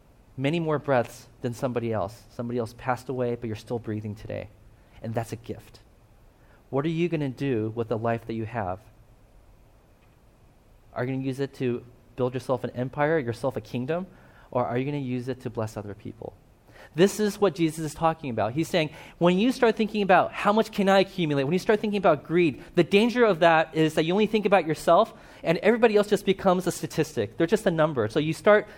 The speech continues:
ignoring their needs, you start ignoring the, the humanity <laughs> of the people around you, and you just start thinking about yourself. And he says, that's the danger of greed. So keep in mind,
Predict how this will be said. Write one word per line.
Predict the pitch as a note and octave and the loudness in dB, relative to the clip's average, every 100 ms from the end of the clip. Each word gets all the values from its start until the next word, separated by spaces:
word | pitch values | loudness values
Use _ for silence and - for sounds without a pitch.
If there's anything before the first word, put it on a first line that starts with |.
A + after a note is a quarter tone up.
| - | -4
ignoring | D#3 E3+ F#3 A3 A3 | -2 2 4 4 4
their | G3+ | 2
needs, | F3+ E3+ D#3+ D#3 | 2 2 0 -2
you | |
start | - G3 D3+ | 0 2 2
ignoring | D#3 E3 F#3 G#3 G#3 | 0 0 2 2 4
the, | F#3 | 4
the | E3+ E3 D#3+ - - | 6 4 2 -4 -20
humanity | - G3 F3+ F#3+ G#3 F3+ E3+ F3 - - D4+ | -6 -2 4 4 4 2 4 4 2 -6 -6
<laughs> | B3+ - | -6 -2
of | - F3 E3+ | 2 2 2
the | - | 2
people | G#3 G3+ F#3 | 0 2 4
around | F3 F#3+ E3 | 4 2 2
you, | D#3+ | 0
and | E3 | 0
you | E3 | -2
just | F#3+ F3 | -2 -2
start | F3 F3 | -2 -4
thinking | - E3+ E3 E3+ | -2 -4 -2 0
about | D#3 C#3+ | 2 2
yourself. | B2+ - B2+ - | -2 2 2 2
And | - - | -6 -8
he | E3+ | -6
says, | - D#3+ | -2 -4
that's | - G3+ G3+ | 2 2 4
the | G3 | 0
danger | F3 E3+ D#3+ | 0 0 0
of | D#3+ C#3 | 0 0
greed. | D3+ D3 G2 - - - | -2 -2 -2 -8 -20 -8
So | - D#3 | 0 0
keep | - - G#3+ | 0 -2 0
in | A#3 | 2
mind, | G3+ F3 B2+ | 4 4 4